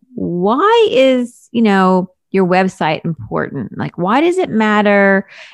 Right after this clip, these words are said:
if it looks good or if it represents you? You know, like, w-, why does it matter if it's functioning correctly? I would, I would love for you to just sort of break it down on the, the basic level, and then we can kinda dive in.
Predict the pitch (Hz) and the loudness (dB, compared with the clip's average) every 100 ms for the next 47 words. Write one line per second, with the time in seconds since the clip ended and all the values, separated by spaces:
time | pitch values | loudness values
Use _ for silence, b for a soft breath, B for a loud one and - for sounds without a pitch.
0 | _ 202 190 170 165 175 - - 175 156 | _ -2 0 0 0 -2 -6 -4 0 2
1 | 147 156 165 151 180 175 180 160 160 - | 0 0 -2 -2 -2 -2 0 -2 -4 -6
2 | - - 82 95 180 170 160 160 170 - | -6 -6 -6 -4 0 0 0 -2 -8 -10
3 | - 180 190 226 226 214 208 196 190 175 | -4 0 2 0 0 0 0 0 -4 -8
4 | - - 185 180 175 165 151 151 156 - | -8 -2 0 0 -2 -4 -2 -4 -4 -4
5 | - 160 170 175 - 190 196 214 226 196 | -4 -2 -2 -2 0 0 2 0 0 -4
6 | 165 170 180 165 160 B B B _ 202 | -4 -4 -2 -2 -2 B B B _ -2
7 | 220 233 214 202 185 165 147 143 - 156 | 0 0 0 2 2 0 -2 -4 -6 -2
8 | 170 196 - 254 349 381 381 311 185 165 | 0 0 -2 -2 0 2 2 2 0 -2
9 | 170 170 165 151 - - - - | -6 -4 -4 -4 -4 -6 -8 -10